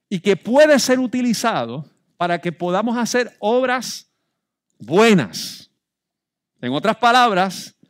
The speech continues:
obras que iluminan y que no oscurecen. Pero nosotros no podemos negar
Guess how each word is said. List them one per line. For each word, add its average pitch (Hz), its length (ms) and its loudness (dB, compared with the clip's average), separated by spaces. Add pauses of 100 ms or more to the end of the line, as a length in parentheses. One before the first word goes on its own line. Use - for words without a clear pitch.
(220)
obras 240 800 2 (240)
que 175 100 0
iluminan 220 760 2 (580)
y - 80 -12
que 110 140 -10
no 131 60 -6
oscurecen. 110 520 -12 (3500)
Pero 262 140 -8
nosotros 247 280 -8
no 175 140 -8
podemos 202 360 -8
negar 170 360 -10